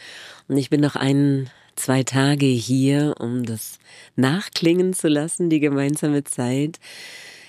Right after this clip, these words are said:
Von dem Moment an, wo ich mir das ausgedacht habe oder diese Idee entstanden ist, bis zum heutigen Tag, das ist ein langer Weg. Und ich weiß noch genau, wie ich zu Hause auf dem Sofa lag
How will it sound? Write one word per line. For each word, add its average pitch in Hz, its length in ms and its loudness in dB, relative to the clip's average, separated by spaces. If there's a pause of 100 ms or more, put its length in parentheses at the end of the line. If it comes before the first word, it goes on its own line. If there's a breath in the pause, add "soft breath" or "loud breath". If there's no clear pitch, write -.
Von 160 200 2
dem 180 120 6
Moment 208 480 4
an, 175 300 4
wo 165 100 6
ich 165 180 2
mir 160 120 4
das 156 240 0
ausgedacht 220 880 0
habe 170 380 2
oder 165 240 2
diese 151 240 0
Idee 202 640 0 (300)
entstanden 165 800 2
ist, 160 420 0 (500 loud breath)
bis - 160 0
zum 147 220 0
heutigen 156 480 2
Tag, 135 540 0
das - 420 -4
ist 143 300 -6 (240)
ein 127 420 0
langer 151 540 -2
Weg. 220 480 -4 (1300 loud breath)
Und 185 100 4
ich 180 120 4
weiß 220 180 2
noch 262 160 0
genau, 185 320 2
wie 202 80 2
ich 208 140 -2
zu 156 200 2
Hause 185 300 2
auf 175 100 -2
dem 165 220 2
Sofa 185 460 2
lag 175 420 2